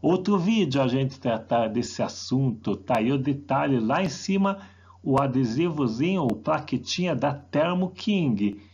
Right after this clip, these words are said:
Aí sim, me parece, pessoal, me ajude se eu tiver enganado, mas me parece ser isso aí lá na, na rodoviária de B H, me parece, pela iluminação ali.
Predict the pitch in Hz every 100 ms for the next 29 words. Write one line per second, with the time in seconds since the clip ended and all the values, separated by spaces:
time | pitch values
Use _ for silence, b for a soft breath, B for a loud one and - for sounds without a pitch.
0 | B B - 143 196 202 - 220 208 160
1 | 190 - - 190 143 127 160 147 - 131
2 | 127 - - 123 151 165 101 120 160 165
3 | - 151 - 131 143 143 147 127 127 127
4 | 127 123 110 147 - 160 127 139 139 151
5 | - - 135 151 135 - 147 123 135 127
6 | 123 147 165 147 120 - B B B B
7 | B B B B - 139 143 143 131 123
8 | 131 156 143 165 98 95 131 185 165 104
9 | 120 117 117 156 - 156 151 151 131 -
10 | - 120 120 123 120 117 117 113 - -
11 | - 107 107 95 92